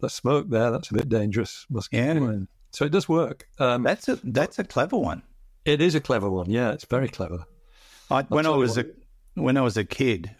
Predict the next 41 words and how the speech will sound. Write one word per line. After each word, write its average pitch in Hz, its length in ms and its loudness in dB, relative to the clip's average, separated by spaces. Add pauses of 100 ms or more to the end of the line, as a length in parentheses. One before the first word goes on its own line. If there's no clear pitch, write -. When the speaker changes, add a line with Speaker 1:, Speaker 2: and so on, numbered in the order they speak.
Speaker 2:
I 107 100 0
used 107 220 0
to 101 80 -2
stay 110 240 2
at 107 80 0
my 101 120 0
grandmother's 107 540 2
place, 101 500 0
and 107 380 2
she - 180 -2
used 117 240 0
to - 80 0
always, 117 680 2 (140)
in 104 240 2
summer, 101 580 2
put 117 140 0
a 104 80 2
mosquito 101 540 2
coil 90 540 0 (520)
on 92 140 2
the 92 80 2
floor 101 260 0
Speaker 1:
Yeah. 104 80 2
Speaker 2:
next - 240 -4
to 98 100 0
the 92 100 0
bed, 98 320 0 (380)
Speaker 1:
Yeah. 113 240 2 (160)
Speaker 2:
and 113 160 0 (160)
to 120 60 2
Speaker 1:
Yeah. 110 60 2
Speaker 2:
keep 98 180 0
them 90 160 2
away. 90 400 0 (720)
And 92 240 2
Speaker 1:
Uh, 113 160 4
that's 135 260 -2
right. 123 340 0
The, 120 280 0
yeah. 107 400 2
Um, 113 340 0